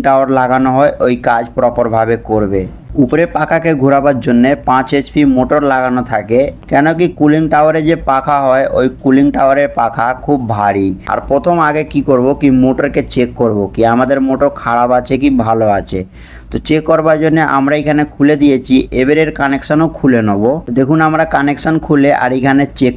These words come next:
করছি। সব থেকে প্রথম একটা তার, এক সাইডে তার আমরা খুলে দিয়েছি, এর মধ্যে ডেল্টা কানেকশান করা আছে। তা আমরা এখানে মাল্টিমিটার দিয়ে আমাদের মোটর চেক করছি।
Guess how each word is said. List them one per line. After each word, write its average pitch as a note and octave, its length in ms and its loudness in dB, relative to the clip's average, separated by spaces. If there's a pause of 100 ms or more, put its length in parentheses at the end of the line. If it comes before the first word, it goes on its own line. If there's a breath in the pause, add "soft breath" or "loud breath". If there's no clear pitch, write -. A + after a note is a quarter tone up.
করছি। A2 360 -2 (440 loud breath)
সব B2 200 2
থেকে E3 180 0 (100)
প্রথম C#3 260 0 (340)
একটা C#3 200 -2 (120)
তার, C3+ 220 0 (400)
এক C3 140 -2
সাইডে D3 240 0 (140)
তার C#3 220 2
আমরা C#3+ 180 2 (100)
খুলে C#3 300 2
দিয়েছি, B2 340 2 (280)
এর C#3 140 2
মধ্যে C#3+ 240 2 (100)
ডেল্টা C3+ 380 0
কানেকশান C#3 380 0 (120)
করা A#2 280 2
আছে। A2 220 -2 (220)
তা C3 60 -2 (100)
আমরা C#3 180 2 (100)
এখানে D#3+ 240 0 (120)
মাল্টিমিটার D3 680 0
দিয়ে C3 140 4 (200)
আমাদের C3+ 300 2 (120)
মোটর C#3 240 2 (140)
চেক C3+ 140 0 (120)
করছি। A#2+ 360 -2